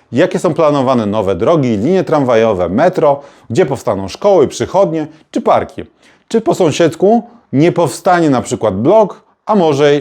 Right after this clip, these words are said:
jakaś uciążliwa hurtownia, dyskont. Również z perspektywy informacyjnej, w prospekcie informacyjnym,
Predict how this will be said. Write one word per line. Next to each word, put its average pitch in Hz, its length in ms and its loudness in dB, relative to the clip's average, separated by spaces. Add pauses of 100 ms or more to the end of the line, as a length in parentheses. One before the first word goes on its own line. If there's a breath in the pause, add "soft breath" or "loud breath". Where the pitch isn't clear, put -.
(200)
jakaś 151 380 -2
uciążliwa 131 880 0
hurtownia, 123 560 -4
dyskont. 95 480 -6 (300 soft breath)
Również 226 340 4
z - 40 -16
perspektywy 185 640 2
informacyjnej, 160 1000 0
w 156 40 -10
prospekcie 180 440 0
informacyjnym, 135 800 -2